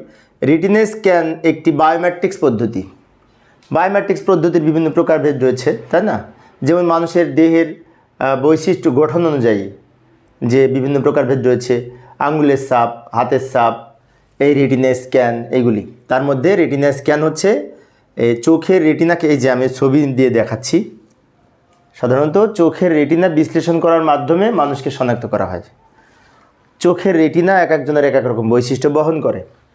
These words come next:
তাই প্রথমে যখন চোখের রেটিনা স্ক্যান করবে তখন কম্পিউটারে সেটা সংরক্ষণ করে রাখবে, পর আবার যখন ও-, ওই ডিভাইসের দিকে তাকাবে তখন এই রেটিনার সাথে কম্পিউটার মিলাই দেখবে মেলে কিনা।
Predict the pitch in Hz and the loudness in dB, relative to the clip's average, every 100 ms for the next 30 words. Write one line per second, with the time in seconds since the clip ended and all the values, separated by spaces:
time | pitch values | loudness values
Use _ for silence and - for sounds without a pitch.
0 | _ _ - 151 143 143 - _ _ - | _ _ -4 -2 -2 -6 -16 _ _ -2
1 | 156 165 175 170 170 175 165 147 165 160 | 0 2 2 2 0 -2 -2 0 2 2
2 | 165 160 - 147 151 160 165 156 139 139 | -2 -2 -2 0 0 0 0 -2 -4 -6
3 | 135 - _ _ _ _ - 143 147 156 | -8 -16 _ _ _ _ -4 -2 0 0
4 | 151 151 143 - 147 147 147 139 113 98 | 0 -2 -6 -6 -2 0 -2 -2 -2 -2
5 | - 98 - _ - - 143 156 190 160 | -4 -8 -16 _ -12 -6 -2 0 0 0
6 | 160 147 143 143 139 131 131 131 131 123 | -2 0 2 2 0 0 0 0 0 -2
7 | 120 135 123 127 127 196 139 120 120 123 | -2 -2 -2 0 0 0 -2 -2 0 2
8 | 120 123 135 131 131 143 123 127 127 123 | 0 -2 -2 -2 -2 -2 0 0 0 2
9 | 131 123 113 117 147 214 - - 127 131 | 2 2 0 -2 -4 -4 -10 -6 0 0
10 | 113 95 - | 0 -4 -14